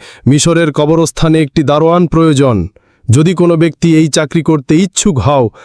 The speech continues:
তাহলে সে যেন অতি সত্ত্ব মিশরের বাদশার দরবারে যোগাযোগ করে।" এই কথা বলে সেনাবাহিনীরা সেখান থেকে চলে গেল। এই সমস্ত কথা প্রত্যক্ষ পরোক্ষভাবে শ্রবণ করার পর ফেরাউন তার বন্ধুকে বলল, "হামান, চলো আমরা রাজদরবারে যাই।"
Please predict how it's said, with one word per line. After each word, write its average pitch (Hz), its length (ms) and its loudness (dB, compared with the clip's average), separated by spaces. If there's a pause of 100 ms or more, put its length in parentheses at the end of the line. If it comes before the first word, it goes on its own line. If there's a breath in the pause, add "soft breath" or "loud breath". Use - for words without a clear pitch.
(160 loud breath)
তাহলে 151 280 2
সে 160 220 0
যেন 156 160 0
অতি 156 260 0
সত্ত্ব 160 520 0 (300 loud breath)
মিশরের 156 440 0
বাদশার 143 480 -2
দরবারে 139 420 0
যোগাযোগ 170 420 0
করে।" 104 400 0 (360)
এই 147 160 2
কথা 147 240 0
বলে 143 200 0
সেনাবাহিনীরা 139 800 0 (220 soft breath)
সেখান 139 380 -2
থেকে 123 180 0
চলে 160 260 0
গেল। 101 260 -2 (260)
এই 151 100 2
সমস্ত 214 440 0
কথা 175 460 0 (220 soft breath)
প্রত্যক্ষ 180 500 -2
পরোক্ষভাবে 165 680 0
শ্রবণ 165 340 0
করার 156 300 0
পর 165 300 0 (300 soft breath)
ফেরাউন 156 420 0
তার 151 180 -2
বন্ধুকে 156 420 2
বলল, 143 420 2 (260 soft breath)
"হামান, 139 500 0 (300 soft breath)
চলো 165 240 2
আমরা 165 300 2
রাজদরবারে 151 680 0
যাই।" 98 240 0